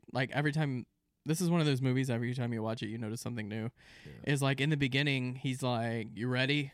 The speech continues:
Speaker 1: She's, like, nervous, shaking. She's like, "Yeah." And he's like, "You don't seem ready." And at the end of the movie, after all the shit goes down, he's like, "Ready?" She's like,
Speaker 2: Let's
Speaker 1: "I'm
Speaker 2: end
Speaker 1: ready."
Speaker 2: this.
Speaker 1: He's like, "You look ready." <laughs> Like, you
Speaker 2: You
Speaker 1: can
Speaker 2: look
Speaker 1: tell
Speaker 2: ready.
Speaker 1: she's, she's grown as a character
Speaker 2: Yes.
Speaker 1: just from this little
Speaker 2: Yeah.
Speaker 1: time. And just, like, little stuff like that that I fucking love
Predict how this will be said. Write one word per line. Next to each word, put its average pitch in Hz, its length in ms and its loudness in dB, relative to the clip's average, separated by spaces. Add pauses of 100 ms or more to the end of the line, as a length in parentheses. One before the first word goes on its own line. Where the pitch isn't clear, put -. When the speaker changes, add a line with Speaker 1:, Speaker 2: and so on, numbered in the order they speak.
(120)
Speaker 1:
She's, - 220 -10
like, 131 180 -4
nervous, 117 380 -6
shaking. 120 380 -8
She's 139 160 -8
like, 135 180 -6
"Yeah." 147 160 2
And 123 100 0
he's 117 140 -2
like, 120 100 -8
"You 110 80 -8
don't 123 140 -4
seem 127 260 -2
ready." 110 280 -4 (300)
And 127 80 -2
at 135 60 -4
the 117 200 -4
end 220 260 2
of 175 60 2
the 151 80 4
movie, 127 340 0
after 127 200 0
all 127 120 2
the 123 60 0
shit - 260 0
goes 131 160 0
down, 123 180 0
he's 127 120 -2
like, 123 220 0
"Ready?" 131 300 2
She's 123 220 -4
like, 110 200 -4 (240)
Speaker 2:
Let's 98 220 -2
Speaker 1:
"I'm 95 60 2
Speaker 2:
end 104 100 0
Speaker 1:
ready." 110 140 -2
Speaker 2:
this. 113 180 -6 (460)
Speaker 1:
He's 127 160 -2
like, 117 160 -2
"You 107 60 -8
look 104 220 -10
ready." - 280 -10
<laughs> - 40 -14 (440)
Like, 127 200 0
you 151 60 4
Speaker 2:
You 180 60 4
Speaker 1:
can 185 120 6
Speaker 2:
look 156 100 0
Speaker 1:
tell 165 140 6
Speaker 2:
ready. 151 120 0
Speaker 1:
she's, 147 280 -4 (180)
she's 151 220 -4
grown 127 440 0
as 113 140 -2
a 117 80 -6
character 120 460 -2
Speaker 2:
Yes. 90 340 -4
Speaker 1:
just 131 160 0
from 123 140 0
this 120 180 -2
little 113 140 -2
Speaker 2:
Yeah. 104 60 -6
Speaker 1:
time. 120 280 -2
And 151 160 0
just, 185 300 -4
like, 233 180 0
little 156 260 -2
stuff 139 280 -4
like 123 140 -4
that 113 200 -2
that - 100 -8
I 135 40 -6
fucking - 440 -8
love - 220 -10